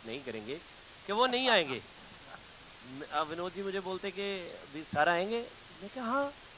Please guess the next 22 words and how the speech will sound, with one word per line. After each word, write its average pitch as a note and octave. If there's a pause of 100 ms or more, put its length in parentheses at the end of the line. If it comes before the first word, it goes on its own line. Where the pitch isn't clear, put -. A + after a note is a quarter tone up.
(220)
कहता, A3+
"वो G#3
बोल G3+
रहे A3
हैं G#3+
कि A3+
नहीं G#3
आएंगे।" G3+
मैं F#3+
कहा, B3
"उनकी D3+
बात A#3+
हुई A#3+
है B3
या A#3
मेरी G3
बात F#3+
हुई F3
है?" D#3+ (500)
मतलब, G3 (280)
seriously G3
मैं G3